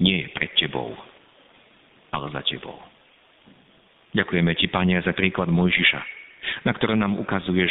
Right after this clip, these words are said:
že nikdy nemáme vziať spravodlivosť do vlastných rúk.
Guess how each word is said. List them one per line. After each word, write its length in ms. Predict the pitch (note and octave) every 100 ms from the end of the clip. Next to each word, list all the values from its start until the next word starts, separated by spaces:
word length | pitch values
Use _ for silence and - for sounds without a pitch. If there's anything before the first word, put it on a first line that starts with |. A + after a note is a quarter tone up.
| -
že 80 |
nikdy 480 | F2+ F#2+ A2+ F#2+ E2+
nemáme 240 | F2 E2+ D#2+
vziať 400 | - F#2+ E2 -
spravodlivosť 640 | - F#2 F#2 F2+ F2 E2+ -
do 80 | D#2+
vlastných 400 | D#2 - E2+ D2+
rúk. 240 | C#2 -